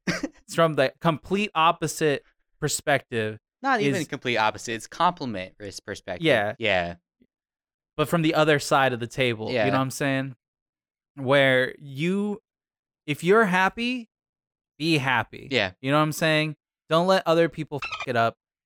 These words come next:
Speaker 2: And again, like you were saying, Josh, it is a controversial thing because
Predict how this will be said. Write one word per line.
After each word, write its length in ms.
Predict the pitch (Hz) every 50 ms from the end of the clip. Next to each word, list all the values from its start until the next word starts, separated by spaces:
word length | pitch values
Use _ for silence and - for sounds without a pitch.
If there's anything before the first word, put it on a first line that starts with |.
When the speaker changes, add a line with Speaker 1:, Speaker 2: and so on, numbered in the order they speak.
| _ _ -
Speaker 2:
And 200 | 143 147 147 - -
again, 400 | 143 139 127 165 160 160 156 147
like 160 | 139 135 -
you 100 | 151 165
were 100 | 175 165
saying, 260 | - - 165 151 147
Josh, 280 | 131 143 123 127 123 -
it 160 | 135 135 120 -
is 240 | 143 147 147 127
a 40 | 135
controversial 720 | - - 139 135 127 - - 117 123 127 120 - - 131 117
thing 240 | - 135 131 131
because 300 | 123 117 - - 127 117